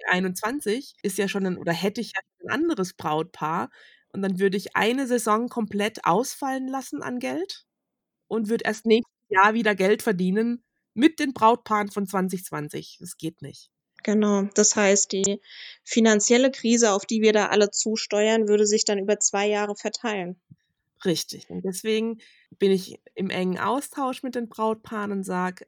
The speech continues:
Speaker 1: ähm: „Verschieben, ja, super, auf jeden Fall verschieben, nicht absagen,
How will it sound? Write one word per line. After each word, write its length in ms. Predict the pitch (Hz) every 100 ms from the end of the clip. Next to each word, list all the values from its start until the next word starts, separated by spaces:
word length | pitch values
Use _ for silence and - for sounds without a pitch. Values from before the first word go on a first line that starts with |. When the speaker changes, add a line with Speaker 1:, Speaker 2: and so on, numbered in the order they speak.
| -
Speaker 1:
ähm: 480 | 175 175 175 170 170
„Verschieben, 640 | - 180 180 226 254 311 285
ja, 360 | 214 196 202 226
super, 460 | 196 226 247 254
auf 140 | 180 180
jeden 460 | 175 185 214 277
Fall 300 | 285 254 233
verschieben, 580 | 233 214 - 214 240 254
nicht 240 | 233 285 -
absagen, 600 | 226 - 170 170 196